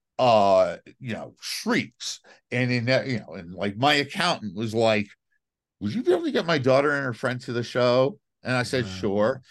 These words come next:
Speaker 1: And I didn't make any other promises, but I knew at the end of the show, I was gonna take them down on the stage and introduce them to people. And, you know, the thank you note I got, you
Speaker 2: Wow.
Speaker 1: know, I can't tell you how happy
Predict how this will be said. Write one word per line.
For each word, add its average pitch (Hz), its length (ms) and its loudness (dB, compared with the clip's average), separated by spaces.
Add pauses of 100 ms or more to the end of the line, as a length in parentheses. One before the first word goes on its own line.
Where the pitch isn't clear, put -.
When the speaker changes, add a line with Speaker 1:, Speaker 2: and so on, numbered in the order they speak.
(140)
Speaker 1:
And 123 120 -2
I 131 100 2
didn't 135 200 -2
make 117 160 -4
any 123 200 -2
other 113 180 -2
promises, 135 540 -6
but 349 120 -8
I 403 80 -4
knew 147 480 2
at 127 160 -2
the 123 100 -8
end 131 120 -6
of 123 80 -6
the - 40 -16
show, 123 240 2
I 120 160 2
was 113 140 -6
gonna 123 160 -8
take 113 240 -4
them 107 140 -6
down 104 220 -2
on 92 120 -10
the 90 60 -14
stage 90 560 -8 (240)
and 101 120 -10
introduce 120 440 -2
them 95 140 -6
to 90 80 -10
people. 82 440 -12 (300)
And, 107 460 0 (300)
you - 120 -10
know, 85 380 -4
the - 100 -8
thank 277 420 -4
you 185 140 2
note 87 240 -2
I 80 120 -6
got, 64 360 -12 (840)
you 117 120 0
Speaker 2:
Wow. 117 60 2
Speaker 1:
know, 101 540 2
I 110 160 -2
can't 135 340 -4
tell 175 240 0
you 113 340 -4 (680)
how 117 280 -2
happy 110 760 -6